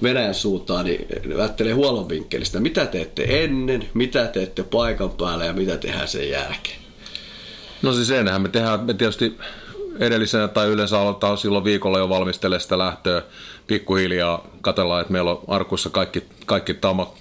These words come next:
Speaker 2: tavara ja meillä on tsekkilistat, mistä me käydään kaikki läpi, että me tiedetään, niin onko kahden pelin reissu vai neljän pelin reissu. Ja se, me eletään sillä tsekkilistalla, että, että ne kaikki tavarat on mukana. Ja valmistellaan sit sitä lähtöä ja ho-, mä hoidan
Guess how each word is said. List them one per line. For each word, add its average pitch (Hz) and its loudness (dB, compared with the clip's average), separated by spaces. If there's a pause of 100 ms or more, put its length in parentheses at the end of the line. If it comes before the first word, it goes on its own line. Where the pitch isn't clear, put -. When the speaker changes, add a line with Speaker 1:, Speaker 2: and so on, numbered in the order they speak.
(140)
Speaker 2:
tavara 90 4
ja 87 0
meillä 87 2
on 92 2
tsekkilistat, 95 0
mistä 95 -2
me - -4
käydään 95 2
kaikki 98 2
läpi, 92 2
että 87 -2
me 98 0
tiedetään, 90 0
niin 87 -2
onko 85 2
kahden 90 0
pelin 87 2
reissu 87 0
vai 87 4
neljän 85 0
pelin 82 0
reissu. 82 0
Ja 90 2 (360)
se, - 2
me 101 2
eletään 95 2
sillä 98 2
tsekkilistalla, 87 0
että, - -6
että 90 -2
ne 107 -2
kaikki 90 0
tavarat 85 0
on 85 2
mukana. 85 0
Ja 98 0
valmistellaan 98 2
sit 104 -2
sitä 101 0
lähtöä 98 2
ja 95 0 (640)
ho-, 104 2
mä 101 2
hoidan 95 2